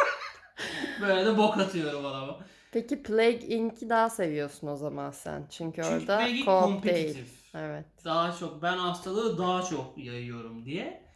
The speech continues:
Speaker 2: Orada virüsün kendisi oluyorsun çünkü.
Speaker 1: Orada virüs oluyorsun. Ya da bunu da kompetitif yapabilirsin. Mesela herkes bir tane işte aşı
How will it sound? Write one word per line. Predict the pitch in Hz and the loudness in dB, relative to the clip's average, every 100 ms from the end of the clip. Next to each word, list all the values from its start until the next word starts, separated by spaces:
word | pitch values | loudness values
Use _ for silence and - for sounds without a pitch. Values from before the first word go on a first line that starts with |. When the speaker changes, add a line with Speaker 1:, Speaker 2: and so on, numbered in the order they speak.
| - | 4
Speaker 2:
Orada | 190 196 269 | 6 8 8
virüsün | 247 226 233 254 | 8 4 2 0
kendisi | 247 214 190 185 - | 2 4 4 0 0
oluyorsun | 170 147 147 151 160 | 2 2 -2 -4 -8
çünkü. | 165 165 156 - 180 170 | -6 -6 -6 -6 -6 -6
Speaker 1:
Orada | 143 156 | -8 -6
virüs | 156 160 170 | -6 -6 -8
oluyorsun. | 156 139 139 - 311 285 | -10 -12 -10 0 2 4
Ya | 311 - | 4 4
da | 294 - - - | 2 -2 -8 -8
bunu | 175 208 381 | -4 0 0
da | 440 - | 0 -2
kompetitif | 190 151 156 127 131 127 | -4 -4 -6 -10 -12 -12
yapabilirsin. | 120 123 120 120 - | -10 -10 -12 -12 -10
Mesela | 311 - 165 | -10 -6 -4
herkes | 175 202 214 214 196 185 | 2 2 2 -4 -6 -8
bir | - | -4
tane | 202 196 202 202 - | -2 -2 -2 -6 -10
işte | - - - - | -16 -14 -12 -6
aşı | 175 - 214 202 196 | -6 -4 -6 -6 -8